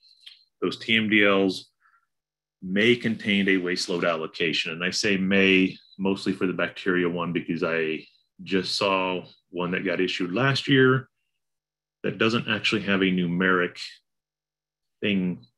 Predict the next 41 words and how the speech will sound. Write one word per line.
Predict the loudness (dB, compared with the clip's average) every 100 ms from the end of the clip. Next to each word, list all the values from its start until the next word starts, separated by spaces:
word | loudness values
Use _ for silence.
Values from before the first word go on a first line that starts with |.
| _ _ -12
or | -10
trigger | -2 0 2 2
in | 2 -2
it | -2
for | -6 0 0 0
industrial | -2 -4 -2 -6
stormwater | -4 -4 -4 -4 -4 -2 -2
on | -4 -8
bacteria. | -10 -6 -2 -2 -2 -4
And | -6
that's | -6 -4
up | -4 -4 -8
in | -6 -6 -6 -10 -12 -14 _ _ _ _ _ _
Skagit | -14 -4 -2 -2 -8
County, | -12 -12 -12 -14
I |
believe. | -16 -14 -14 -16 -20 _ _ _ _ _ _ _ _ _ _ _ _
Um, | -6 -4 -4 -8 -12 -18 -20 _ _ -8
I | -2
mentioned | -2 0 0 0
the | 2
White | 4 4 2 0
River | 2 2
T | 0 0
M | 0
D | 2
L | 2
in | 0
Tacoma. | -8 -8 -4 0 0 -2 -6 -20 _ _
That | -6 -4 -2
one | -2 0 -2 -6
does | -2 2 4 2 -2
have | 0 4 4 2
a | 2 0
waste | 2 0 2
load | 0
allocation | 0 -2 -2 0 0 0 -2 -2
for | -2 -2
industrial | -2 -4 -4 -6 -4
stormwater | -2 -2 0 -2 -2
permittees. | -2 0 2 2 0 -4